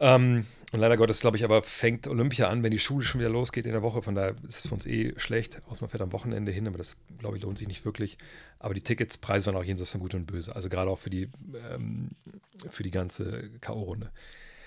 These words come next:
Ob die jetzt f-, ausverkauft sind, weiß ich ehrlich gesagt nicht. Aber ich denke mal, dass es da wenig noch gibt. Ähm, einfach mal auf der offiziellen Seite gucken. Was ich aber weiß, ist, dass die Vorrunde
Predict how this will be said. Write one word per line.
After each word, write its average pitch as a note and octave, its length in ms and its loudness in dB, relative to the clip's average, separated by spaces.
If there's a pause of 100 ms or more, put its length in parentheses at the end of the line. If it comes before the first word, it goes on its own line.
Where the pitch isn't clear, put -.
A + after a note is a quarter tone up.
(240)
Ob - 180 2
die D3+ 80 8
jetzt - 240 8
f-, - 500 -18
ausverkauft C3+ 600 4
sind, A#2+ 240 0
weiß C#3+ 240 0
ich D3 100 -2
ehrlich C3+ 220 0
gesagt A#2+ 340 -2
nicht. C3 320 0
Aber G#2 180 -6
ich - 180 -8 (160)
denke A2 300 0
mal, G2 240 2
dass G2 140 -2
es G#2 80 -10
da F2+ 260 -4
wenig F#2+ 360 -2
noch A2 260 -8
gibt. - 380 -12
Ähm, G2+ 360 -12 (500)
einfach G2 200 -6
mal F#2+ 60 -2
auf F#2+ 80 -4
der A#2+ 120 -4
offiziellen G2 420 -2
Seite F#2+ 220 -2
gucken. - 300 -14
Was A#2+ 280 -4
ich B2+ 100 2
aber G#2 180 2
weiß, G#2 220 6
ist, - 100 -10
dass G#2+ 120 -2
die - 120 -8
Vorrunde G#2 720 2